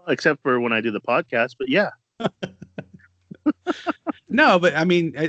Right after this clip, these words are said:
Speaker 2: th-, I think that Jace,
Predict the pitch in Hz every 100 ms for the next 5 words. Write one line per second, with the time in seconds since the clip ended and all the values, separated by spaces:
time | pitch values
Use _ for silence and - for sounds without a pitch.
0 | 143 151 165 190 190 185 - - - -
1 | 139 156 151 143 - - - _ _ _
2 | _ _ _ _ _ _ _ _ _ _
3 | _ _ _ _ _ _ - - - 160
4 | 151 156 180 185 - - -